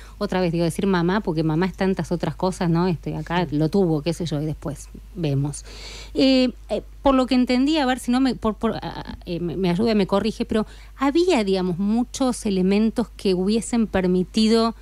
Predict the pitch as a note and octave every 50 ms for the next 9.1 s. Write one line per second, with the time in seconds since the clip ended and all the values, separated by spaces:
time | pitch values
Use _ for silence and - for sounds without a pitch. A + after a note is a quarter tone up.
0 | - - - - - - - - A3+ G#3 G3+ G3 F#3+ F#3+ F#3 - - G3+ F#3+ F#3
1 | F3+ G3+ G#3 G#3 G#3+ G#3 G#3 G3 F3+ - - F#3 F3+ G3+ G#3 G3+ G3 F#3 F3+ E3+
2 | F3 F#3+ F3+ - - G3 F3 F#3 F3 F3+ F3+ G3 G3 G3 - F#3+ F3 - F#3 F3
3 | F3 - F3+ F3 F3 D#3 - F3 D#3 - - F3 F3 F3 - - A3+ A#3+ C#4 C4
4 | - - - G#3 G3 G3 G#3 G#3+ G#3+ B3+ C4 D4 D4 D4+ D#4 D#4+ D#4 - - -
5 | - - - - - B3 A#3 G#3+ G3 - A3+ A3 A#3 B3+ C4+ C4 - C#4 A#3+ B3+
6 | A3+ A3+ G#3 C#4 D4 B3 G3+ E3+ D#3 C#3 - - - - - - - G3+ G3 G3
7 | - - - - - G#3 G#3 G#3+ A#3 C#4+ C#4+ - E4+ - B3+ A#3+ B3 B3 A#3+ A3
8 | F#3 - - B3 A3 F#3+ - F3 - - G3+ G3 F#3+ E3+ A3 G#3 A3 A#3 A#3 G3+
9 | E3+